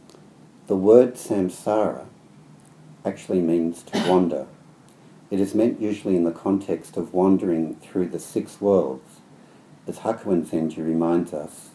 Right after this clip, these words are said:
in the Song of Zazen. These are tormented hell realms in our own minds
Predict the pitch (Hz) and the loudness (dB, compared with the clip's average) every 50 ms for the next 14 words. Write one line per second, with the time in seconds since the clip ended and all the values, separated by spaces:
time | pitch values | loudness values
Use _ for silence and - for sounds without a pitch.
0 | - - 85 76 73 - - - - 87 82 80 76 78 78 - - 78 78 76 | -10 -8 -6 -6 -6 -8 -10 -10 -6 -4 -2 -2 -2 -6 -6 -6 -6 -4 -4 -4
1 | 76 - - 90 85 73 67 65 - - - - - - - - - - - - | -6 -6 -4 -2 -2 -2 -4 -6 -10 -14 -20 -20 -20 -20 -20 -20 -20 -20 -20 -20
2 | - - - - - - - - - - 104 101 98 - 95 90 90 87 80 78 | -20 -20 -20 -20 -20 -20 -20 -10 -4 0 0 0 2 2 2 2 4 2 2 0
3 | - - - - - - - - - - 104 98 90 90 95 98 95 90 85 85 | -4 -8 -14 -20 -20 -20 -20 -18 -8 -4 -2 0 2 2 2 2 0 -2 -8 -10
4 | - - 98 98 98 98 95 95 85 71 69 67 65 64 64 - - - - - | -10 -4 -2 -2 0 0 -2 -4 -4 -4 -6 -8 -8 -10 -12 -16 -18 -14 -8 -6
5 | 85 80 80 78 82 80 80 78 78 82 82 82 76 69 67 65 65 | -4 -4 -2 -4 -4 -4 -2 -2 -2 -2 -2 -4 -4 -6 -8 -10 -14